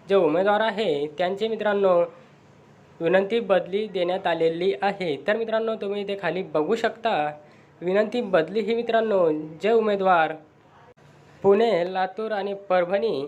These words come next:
या ठिकाणी जे उमेदवार होते मित्रांनो, जुने उमेदवार, त्यांनी विनंती बदलीचा अर्ज हा केला होता. त्यांचे मित्रांनो परतूर, परतूरला म्हणजे मित्रांनो परतूर डिस्ट्रिक्ट जालनामध्ये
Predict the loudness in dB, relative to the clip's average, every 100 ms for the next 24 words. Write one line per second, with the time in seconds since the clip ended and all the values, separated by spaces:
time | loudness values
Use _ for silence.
0 | -10 -2 0 0 -4 -6 -4 -6 -4 -4
1 | -2 -2 0 0 0 -2 -4 -2 -2 0
2 | 0 0 -4 -4 -2 -4 -2 2 2 0
3 | -10 -20 _ -2 -2 0 0 0 0 0
4 | 0 -2 -2 -2 0 2 2 2 0 -2
5 | -8 -6 -4 -4 -4 -4 0 0 -2 -8
6 | -20 -14 -2 0 0 -4 -2 0 0 2
7 | 2 0 -6 -20 -20 -20 -20 -20 -20 -20
8 | -20 -20 0 2 2 2 4 4 -2 -16
9 | -20 -20 -20 -6 0 0 -2 -2 0 0
10 | -2 -4 -4 -2 -2 0 -2 0 -2 0
11 | -2 -4 -4 0 0 -2 -4 -2 -2 -4